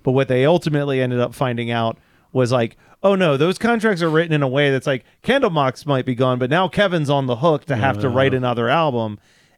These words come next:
Speaker 1: And they basically just, he wrote it out until about two or three years had passed, and then Maverick just put out the best of Candlebox,
Speaker 2: <laughs>
Speaker 1: and that, like, fulfilled
Speaker 2: Oh.
Speaker 1: the contract, and then they reunite it pretty much right after that.
Speaker 2: Okay.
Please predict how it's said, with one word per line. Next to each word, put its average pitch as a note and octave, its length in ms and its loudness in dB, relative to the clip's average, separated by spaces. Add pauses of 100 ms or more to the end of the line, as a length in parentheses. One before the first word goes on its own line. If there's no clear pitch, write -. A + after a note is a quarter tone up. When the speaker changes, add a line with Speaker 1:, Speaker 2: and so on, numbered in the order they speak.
(100)
Speaker 1:
And C#3+ 260 0
they C#3+ 120 2
basically D3 540 0
just, B2 300 -4
he D3 200 -2
wrote C#3 300 2
it D3 100 0
out C#3+ 320 0
until C3 240 -2
about B2 300 -2
two D3+ 260 0
or D3 80 -2
three C#3+ 220 -6
years C3 360 -4
had A2+ 140 -10
passed, A2 540 -6 (480)
and B2+ 240 -4
then C3 260 0
Maverick B2 380 -2
just A#2+ 180 -8
put C3 160 -4
out A#2 300 -2 (200)
the B2+ 220 -4
best B2+ 400 -2
of A2+ 140 -6
Candlebox, A2 880 -6 (260)
Speaker 2:
<laughs> E3+ 140 0
Speaker 1:
and C#3+ 180 -2
that, C3+ 200 0
like, B2 300 -2 (340)
fulfilled C3+ 960 -2 (180)
Speaker 2:
Oh. D3 320 -8
Speaker 1:
the B2+ 140 -6
contract, F3 720 -2
and C#3 180 0
then C3+ 120 0
they C3+ 160 2
reunite C3 520 -2
it B2+ 120 -6
pretty C#3+ 160 -8
much B2 200 -10
right A2+ 240 -4
after B2 420 -2
that. G#2 240 -6
Speaker 2:
Okay. B3 300 -6